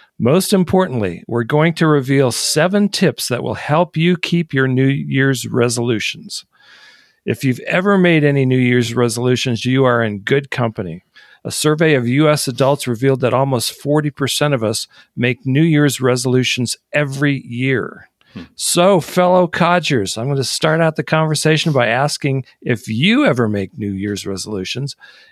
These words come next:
Speaker 1: and whether you'll make some or maybe have already made some for the coming year. Gary, are you a New Year's resolution kind of guy? And if so, tell us about it.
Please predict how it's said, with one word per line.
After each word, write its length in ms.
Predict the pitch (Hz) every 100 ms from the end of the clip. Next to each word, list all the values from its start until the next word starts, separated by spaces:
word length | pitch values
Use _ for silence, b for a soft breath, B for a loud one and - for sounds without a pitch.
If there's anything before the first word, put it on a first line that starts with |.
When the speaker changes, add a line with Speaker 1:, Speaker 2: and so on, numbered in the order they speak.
| -
Speaker 1:
and 200 | 117 123
whether 460 | 156 180 180 175 _ _ _ -
you'll 440 | 117 143 143 135 - -
make 420 | 123 139 156 -
some 560 | - - 127 117 120 123
or 160 | 110
maybe 300 | 107 104 113
have 320 | 98 104 95 -
already 520 | 82 98 110 120 175 151
made 280 | 104 95
some 220 | - 101 95
for 160 | 113
the 100 | 104
coming 340 | - 110 107 101
year. 360 | 104 85 - _ b b b b b b _ _ _ -
Gary, 480 | 143 180 220 220 190
are 180 | 117 135
you 240 | 175 208
a 80 | 135
New 280 | 120 147 180
Year's 480 | 165 160 165 127
resolution 920 | 127 131 143 127 120 139 135 - 120 107
kind 340 | - 127 135
of 160 | 104 107
guy? 300 | 117 120 139
And 280 | 135 110 117
if 100 | 139
so, 400 | - 139 135 143
tell 320 | - 131 165
us 160 | 147 135
about 460 | 110 104 107 104
it. 240 | - -